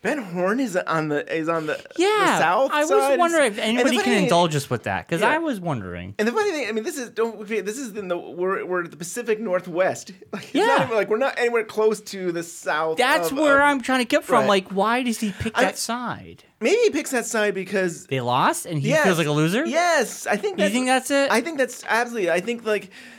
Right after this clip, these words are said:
Speaker 1: yeah, I mean, I think, uh, to, to, to be in such big defeat, I mean, I think he, he, he can relate to
Speaker 2: Being a loser.
Speaker 1: defeated, being
Speaker 2: Defeated.
Speaker 1: defeated. Yeah.
Speaker 2: But
Speaker 1: And
Speaker 2: I was
Speaker 1: so
Speaker 2: almost thinking he would wanna be on the winning side because he wants to feel empowered again.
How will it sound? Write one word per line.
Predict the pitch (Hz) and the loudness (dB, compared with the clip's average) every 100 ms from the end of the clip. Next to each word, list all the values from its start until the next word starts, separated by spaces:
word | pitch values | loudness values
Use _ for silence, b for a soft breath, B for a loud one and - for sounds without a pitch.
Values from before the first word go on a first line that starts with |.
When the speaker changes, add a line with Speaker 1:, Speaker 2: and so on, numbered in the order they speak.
| B B B - | B B B -6
Speaker 1:
yeah, | 240 196 | -2 0
I | |
mean, | 214 | 2
I | 214 | 0
think, | 269 240 | 0 -4
uh, | - 80 - - | -8 -12 -14 -2
to, | 202 185 | 0 0
to, | 190 180 | 0 -2
to | 180 185 156 | -2 -4 -4
be | 156 202 | -4 -4
in | 160 | -4
such | 190 190 | -8 -6
big | - 190 | -4 -4
defeat, | 175 170 202 165 - - | -6 -8 -6 -6 -6 -6
I | |
mean, | 160 156 | -4 -4
I | |
think | 160 190 | -4 -6
he, | 170 - - | -6 -10 -12
he, | - 160 | -12 -10
he | 151 - 175 | -10 -10 -8
can | 180 | -4
relate | 160 156 156 170 - | -4 -2 0 -2 -4
to | - 139 135 127 127 - b b - | -4 -2 -2 -4 -8 -12 b b -6
Speaker 2:
Being | 127 120 | -4 -4
a | |
loser. | 104 95 80 | -6 -6 -8
Speaker 1:
defeated, | 76 165 202 170 131 | -6 -6 -4 -4 -4
being | 156 156 | -4 0
Speaker 2:
Defeated. | 165 156 185 139 113 - | 0 2 2 2 0 0
Speaker 1:
defeated. | |
Yeah. | 170 123 | 2 2
Speaker 2:
But | 233 233 | 4 4
Speaker 1:
And | |
Speaker 2:
I | 269 | 4
was | 392 427 | 4 4
Speaker 1:
so | 403 | 4
Speaker 2:
almost | 277 - | 0 0
thinking | 226 208 196 | -2 0 -2
he | 175 190 | -2 -2
would | 196 | -4
wanna | 185 190 180 | 0 0 2
be | 160 165 156 | 0 -2 -2
on | - 147 | 0 0
the | 135 | 0
winning | 160 233 220 | 0 -2 -2
side | - 156 135 131 | 0 2 2 0
because | 139 135 143 | -4 -6 -6
he | 147 | -6
wants | 139 147 151 | -2 0 0
to | 151 | -4
feel | 139 139 | -4 -4
empowered | 123 - 151 160 139 117 | -4 -2 0 2 0 -2
again. | 98 98 76 | -6 -10 -12